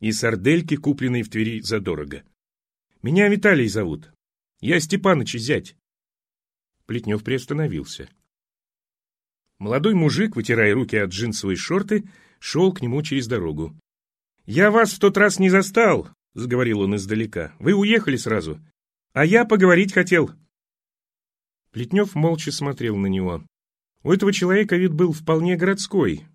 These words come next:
плечи и живот абсолютно белые, зато нос и щёки красные, прихваченные солнцем,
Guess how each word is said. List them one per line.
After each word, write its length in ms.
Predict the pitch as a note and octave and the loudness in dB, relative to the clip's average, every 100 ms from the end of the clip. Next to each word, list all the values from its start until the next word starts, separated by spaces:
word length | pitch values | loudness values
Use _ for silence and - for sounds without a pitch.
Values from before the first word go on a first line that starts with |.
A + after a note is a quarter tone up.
| _ | _
плечи 360 | - F#3+ G3 C#3 | -4 -2 -2 -2
и 60 | A#2 | -2
живот 340 | G2+ A2 G2+ | -2 -4 -4
абсолютно 440 | F#2+ A2 A#2+ A#2+ | -4 -4 -4 -6
белые, 520 | A#2 B2 G3+ A3 A3 A3 _ _ _ - | -6 -2 0 0 -2 -6 _ _ _ 0
зато 300 | C#3+ D#3 F3+ | 2 4 4
нос 260 | A3+ A3+ | 4 2
и 40 | D#3+ | -2
щёки 340 | - G3 G3 | 0 -2 -2
красные, 560 | G3 B2+ A#2+ - B2 A2+ | 0 0 0 -2 -4 -4
прихваченные 580 | A2+ C#3+ E3 E3 D#3+ | -6 0 0 0 0
солнцем, 600 | C#3 - F2 E2+ - D#2+ | -2 -2 -4 -4 -8 -10